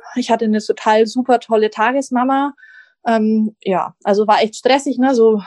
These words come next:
um vier aufstehen und das Kind dahin buxieren und dann wieder weiter zum Frühdienst und zurück. Also, weil es ist halt einfach eine Schichtdienstausbildung.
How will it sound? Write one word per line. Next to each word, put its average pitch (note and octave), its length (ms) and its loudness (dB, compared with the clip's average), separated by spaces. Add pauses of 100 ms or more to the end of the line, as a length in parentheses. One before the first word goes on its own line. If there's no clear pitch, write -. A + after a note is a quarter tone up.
(120)
um A3+ 120 -4
vier A#3+ 320 0
aufstehen A#3+ 340 -4
und G#3+ 80 -4
das A3 120 -6
Kind A#3+ 200 -4
dahin A3+ 240 0
buxieren A#3+ 500 0
und G#3 160 -6
dann G#3 180 0
wieder G#3+ 180 0
weiter G3+ 260 -2
zum G#3+ 180 -2
Frühdienst A#3 520 0
und G#3+ 120 -2
zurück. A#3 360 2
Also, G3+ 180 0
weil G3 140 0
es G3 100 -12
ist A3 140 -8
halt G3 100 0
einfach G3+ 220 -6
eine G3+ 120 -6
Schichtdienstausbildung. A3 1080 2